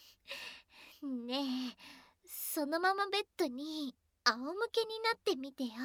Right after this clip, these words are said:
いいから、ほら。うん、それでよし。シッ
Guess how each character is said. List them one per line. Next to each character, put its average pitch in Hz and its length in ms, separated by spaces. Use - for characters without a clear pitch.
い 269 300
い 262 60
か 262 120
ら、 - 80
ほ 330 300
ら。 - 80
う 311 40
ん、 339 40
そ - 300
れ 254 180
で 269 180
よ 262 200
し。 - 280
シ - 360
ッ - 60